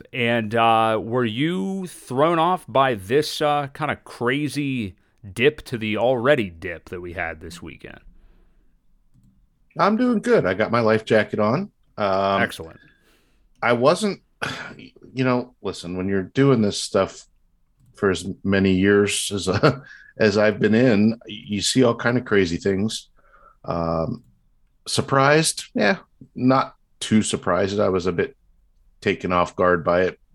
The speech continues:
Speaker 2: that sizable of a dip. Um, but nothing should really ever surprise you anymore.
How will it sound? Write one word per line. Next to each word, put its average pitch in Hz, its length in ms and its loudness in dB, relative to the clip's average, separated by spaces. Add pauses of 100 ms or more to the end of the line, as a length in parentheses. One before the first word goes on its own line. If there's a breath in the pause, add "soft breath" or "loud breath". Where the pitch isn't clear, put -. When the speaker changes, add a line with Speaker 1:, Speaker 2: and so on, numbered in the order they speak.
(100)
Speaker 2:
that 90 280 -2
sizable 92 680 0
of 85 120 0
a 90 40 -4
dip. 123 320 -4 (800 soft breath)
Um, 90 540 -4
but - 220 -2
nothing 95 360 -2
should 90 440 -2
really 90 360 2
ever 87 220 2
surprise 87 500 -2
you 90 160 -2
anymore. 90 600 -2